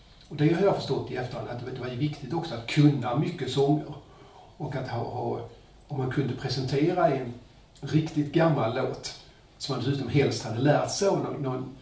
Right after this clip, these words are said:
gammal gubbe eller högst eventuellt gumma på landsbygden, så var det ännu mera cred på detta. Men jag var ju, jag kom ju då från rock, eller från pophållet, inte rock än så länge egentligen. Så för mig var det ju självklart att identifiera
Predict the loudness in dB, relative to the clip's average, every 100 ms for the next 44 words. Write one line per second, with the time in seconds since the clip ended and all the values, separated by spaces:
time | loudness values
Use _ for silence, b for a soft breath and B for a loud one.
0 | B B B 0 2 0 2 4 4 2
1 | -2 -2 0 0 -2 -2 -2 -4 -4 -2
2 | 0 -2 -2 -4 -2 -2 -4 -4 -4 -6
3 | -2 2 4 4 2 0 -2 2 4 4
4 | 0 -10 B B -10 -8 -2 0 0 -4
5 | -10 B B B B 2 6 6 4 2
6 | 0 0 -2 -2 -2 -4 -2 -2 2 2
7 | 0 -4 -4 0 -2 2 0 0 -2 -2
8 | -2 -6 -6 -4 -2 -4 -4 -6 -4 -4
9 | -4 -6 -6 -6 -6 -6 -6 -10 B B
10 | B B B B B B B -8 -4 -2
11 | 2 2 2 -2 -2 2 2 2 0 0
12 | 0 -6 -8 -6 -8 -10 -12 -14 -18 -20
13 | -20 -20 -20 -20 -12 -6 0 0 0 -4
14 | 0 0 2 0 -4